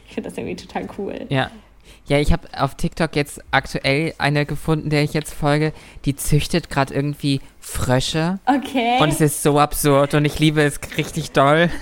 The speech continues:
Speaker 1: Krass.
Speaker 2: <laughs> Und so. Ja, ich bin jetzt auch in der, ich bin in der Froschzucht-Nische bin ich jetzt auch angekommen und fühle mich da sehr wohl.
Speaker 1: <laughs>
Speaker 2: Mm,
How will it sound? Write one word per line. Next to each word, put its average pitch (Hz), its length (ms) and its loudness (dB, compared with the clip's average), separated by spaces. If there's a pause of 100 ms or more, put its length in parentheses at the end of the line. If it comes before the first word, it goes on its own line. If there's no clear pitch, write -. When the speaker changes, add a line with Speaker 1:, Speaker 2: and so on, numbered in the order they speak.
(320)
Speaker 1:
Krass. - 440 4
Speaker 2:
<laughs> - 0 -
Und 214 180 2
so. 185 200 -2 (360)
Ja, 240 120 2
ich 202 120 0
bin 190 120 0
jetzt 190 160 0
auch 175 100 2
in 185 80 0
der, 190 180 0
ich 185 120 -4
bin 196 100 -2
in 185 120 2
der 180 100 4
Froschzucht-Nische - 2000 -2
bin 165 160 0
ich 160 120 -2
jetzt 151 180 0
auch 143 140 2
angekommen 196 540 0
und - 120 0
fühle 165 140 0
mich 160 120 0
da 156 180 2 (380)
sehr 151 340 2
wohl. 127 380 4
Speaker 1:
<laughs> 302 40 -2 (440)
Speaker 2:
Mm, 156 280 2